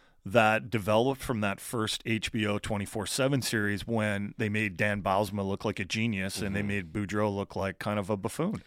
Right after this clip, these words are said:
Speaker 2: But the other pro-, the other reason it didn't work was that it took the same formula from its other twenty-four seven. It was the road up to something. Like, the event was
Speaker 1: Road
Speaker 2: big.
Speaker 1: to, yeah,
Speaker 2: The
Speaker 1: yeah.
Speaker 2: event was bigger
Speaker 1: The
Speaker 2: than
Speaker 1: road
Speaker 2: the
Speaker 1: to the Winter Classic. That's
Speaker 2: That's
Speaker 1: what
Speaker 2: what
Speaker 1: it was.
Speaker 2: it was.
Speaker 1: Yeah,
Speaker 2: But yeah,
Speaker 1: yeah.
Speaker 2: the, it, it used to be for boxing,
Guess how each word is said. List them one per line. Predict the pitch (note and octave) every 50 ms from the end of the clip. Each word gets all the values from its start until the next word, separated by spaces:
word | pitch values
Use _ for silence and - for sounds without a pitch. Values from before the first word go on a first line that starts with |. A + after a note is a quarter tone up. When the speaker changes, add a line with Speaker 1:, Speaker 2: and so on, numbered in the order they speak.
| - - _ _
Speaker 2:
But | - D3+ -
the | D#3+ D#3+
other | E3 F3+ G#3+ A3+
pro-, | E3 - - E3+ E3 D#3+ D#3 D3
the | C#3+ D#3
other | F3 F3+ G#3+
reason | A3+ A#3 G3 G#3+ G3
it | D3+ B2
didn't | D3+ D3 A#2 F#2+ G2 G#2 G#2
work | G2+ A2 G#2+ G2+ F2+ E2 - - -
was | G#2 G#2+ G#2+
that | B2 A#2
it | A2 A2 -
took | - - E3 D#3+ - -
the | F3 D#3+
same | - - D#3 C#3+ C#3
formula | B2+ - - A#2 A2+ A#2+ A#2+ A#2+ A2+ G#2+ G#2 G2+
from | - - G#2 G2+
its | G2+ - -
other | A2 G#2+ G#2 G#2 G2+ G2 F#2+ F#2+ - _ -
twenty-four | - A2+ A2 G#2+ G#2 - G2+ F#2+ F2+
seven. | - - G#2+ G2+ F#2+ F2 D#2+
It | - B2
was | C#3 D3+ C3
the | A#2+ D3
road | C3 A2+ A#2+ C3+ C3+ C#3+ D3 B2+ G#2
up | G#2+ A#2+ - -
to | - - G#2+ G2
something. | - - - F#2 E2 - _ F2+ E2 E2 F2+ G#2+
Like, | C3+ D#3 D#3 C3
the | - E3 -
event | D#3 C#3 B2+ D#3+ E3+ F3+ E3+ E3+
was | E3+ D3+
Speaker 1:
Road | B2 G#2 G#2+
Speaker 2:
big. | C#3+ C#3+ C3+ A#2+
Speaker 1:
to, | - G#2 G2 F#2
yeah, | F#2 F#2 F#2 F#2 F2 F2 E2
Speaker 2:
The | D#3+
Speaker 1:
yeah. | E3+ E3+
Speaker 2:
event | C#3+ C3 D#3+ F3+ G3 F#3+ F3+
was | D#3+ D#3 C#3 A#2
bigger | G2 - D3 C#3+ C3 C#3
Speaker 1:
The | C#3 B2
Speaker 2:
than | C3 D3
Speaker 1:
road | D#3 D3+
Speaker 2:
the | A#2+
Speaker 1:
to | D3+
the | C#3 C3
Winter | B2 C3 B2+ A2+
Classic. | - F3 G#3+ C4 - - F2 -
That's | - A2+ A2 -
Speaker 2:
That's | A2 G#2 G2+
Speaker 1:
what | A#2 -
Speaker 2:
what | B2
Speaker 1:
it | G#2
was. | D3+ C3+
Speaker 2:
it | F#2
was. | F2+ A#2
Speaker 1:
Yeah, | B2 A#2+ B2
Speaker 2:
But | B2+
yeah, | C3+
Speaker 1:
yeah. | C3 C3+ C#3
Speaker 2:
the, | C#3+ - C#3
it, | C#3 B2+
it | C3+ C#3
used | D#3 F#3 F3+
to | - F3
be | F3+
for | C3+ C#3+
boxing, | A#2+ D3 E3+ F#3+ - - - C2 -